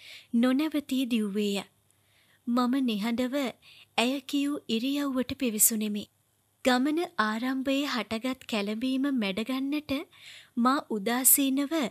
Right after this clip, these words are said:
ඇය සොයන්නට වේලාව ගන්නා අතර ඇයගේ රත් පැහැගැන් වූ කැහැටු ඇඟිලි තුඩු මගේ උරහිස් දිගේ සෙමෙන් ගෑටුවේය. රේන්ද ජනෙල් තිරයට එපිටින් මාවතේ විදුලි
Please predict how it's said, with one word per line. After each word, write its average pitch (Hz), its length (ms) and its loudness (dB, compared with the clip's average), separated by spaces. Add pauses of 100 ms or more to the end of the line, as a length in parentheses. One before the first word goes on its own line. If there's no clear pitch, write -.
(300)
ඇය 247 220 2
සොයන්නට 254 720 2
වේලාව 226 560 -2
ගන්නා 277 500 -2
අතර 294 360 -4 (680)
ඇයගේ 254 520 0
රත් 214 300 -4
පැහැගැන් 240 540 0
වූ 247 160 -2 (100)
කැහැටු 226 460 -4
ඇඟිලි 233 420 -2
තුඩු 262 360 0 (500)
මගේ 240 400 0 (100)
උරහිස් 233 520 2
දිගේ 262 360 -2
සෙමෙන් 269 480 4
ගෑටුවේය. 214 720 -4 (800)
රේන්ද 233 560 0
ජනෙල් 226 500 0
තිරයට 233 520 -2
එපිටින් 247 540 -2
මාවතේ 233 600 0 (480)
විදුලි 247 500 0